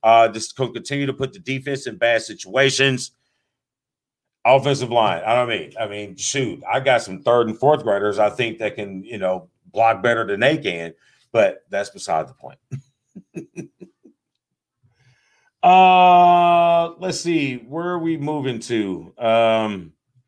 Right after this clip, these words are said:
but I like the Raiders. I think they're playing well. Um, I think Dan and I both were a little high on them coming out of that division.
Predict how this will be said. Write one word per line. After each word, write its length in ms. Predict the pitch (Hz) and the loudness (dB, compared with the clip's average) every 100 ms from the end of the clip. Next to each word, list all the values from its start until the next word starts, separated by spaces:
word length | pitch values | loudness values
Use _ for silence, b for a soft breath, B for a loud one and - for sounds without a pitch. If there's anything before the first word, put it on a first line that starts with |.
| _ _ _ | _ _ _
but 260 | - 208 165 | 4 4 4
I 80 | 156 | 0
like 240 | 180 190 180 | 4 4 2
the 80 | |
Raiders. 420 | 170 151 98 76 - | 0 0 0 -10 -12
I 80 | 117 | -12
think 220 | - 143 | -10 -10
they're 120 | 139 | -10
playing 340 | - 139 135 131 | -8 -6 -6 -4
well. 480 | 147 151 151 143 b b b | 0 4 4 0 b b b
Um, 680 | 117 120 120 113 110 101 85 _ - | 0 4 4 2 -2 -8 -12 _ -10
I 60 | |
think 300 | 107 127 117 | -4 -4 -2
Dan 200 | 120 123 | 0 0
and 120 | 123 120 | 0 2
I 160 | 120 | 2
both 400 | 110 120 131 131 | 2 2 0 0
were 120 | 123 | -4
a 60 | 120 | -4
little 220 | 123 117 | 0 0
high 260 | 113 127 123 | 2 2 2
on 160 | 120 | -2
them 220 | 120 117 113 | -4 -8 -6
coming 280 | 113 110 | -6 -2
out 140 | 110 110 | -2 -2
of 80 | 107 | -2
that 160 | 104 | -6
division. 600 | 98 90 123 123 131 127 | -6 -2 0 0 0 -2